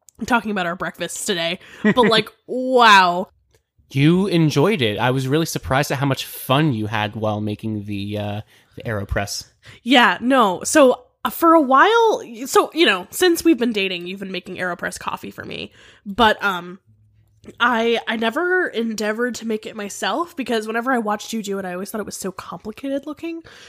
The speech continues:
Speaker 1: But, <clears throat> but today, you, um, today you had already made me some coffee, and I was thinking to myself, like, Well, I mean, I don't want you to, like, I, I didn't wanna, like,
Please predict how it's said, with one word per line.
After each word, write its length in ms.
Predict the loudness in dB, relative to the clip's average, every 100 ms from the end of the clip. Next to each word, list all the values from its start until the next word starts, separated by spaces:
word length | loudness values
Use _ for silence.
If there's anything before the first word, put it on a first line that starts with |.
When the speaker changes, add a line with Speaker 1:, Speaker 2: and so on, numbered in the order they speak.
| -20 -20 _
Speaker 1:
But, 300 | 2 2 2 -6 _
<clears throat> 1200 | 4 4 0 -8 _ _ _ _ _ _ _ -14
but 220 | -2 0
today, 480 | 0 0 2 2 -2 -6 -18 -20 -14
you, 640 | -8 -2 0 0 -2 -6 -10 _ _
um, 540 | -2 0 -4 -8 -14 _ _ _ _ _ _ _ _ _ _ -20 _ -6
today 580 | 0 2 4 2 -4 -10 _ _
you 880 | -12 -10 -6 -6 -6 -4 -4 -4 -6 -14 _ _ _ _ _
had 160 | 0 4
already 220 | 4 4
made 240 | 4 4 2
me 240 | 0 -2
some 160 | -4 -6
coffee, 500 | -2 -2 -4 -6 -8 -16 -20 -2
and 100 | 2
I 20 |
was 100 | 2 2
thinking 280 | -4 -4
to 60 | -2
myself, 420 | -4 -2 -4 -4
like, 320 | -6 -6 -6
Well, 500 | -4 -2 0 0 -2 -6 -18 -20 -8
I 80 |
mean, 540 | -2 0 0 -2 -4 -6 -12 _ _ -20 -20 _ -2
I 100 | 0
don't 100 | 0
want 160 | -2
you 80 | -2
to, 40 |
like, 280 | 0 -2 -2
I, 240 | 0 4 4
I 40 |
didn't 140 | 2 4
wanna, 140 | 4
like, 180 | 4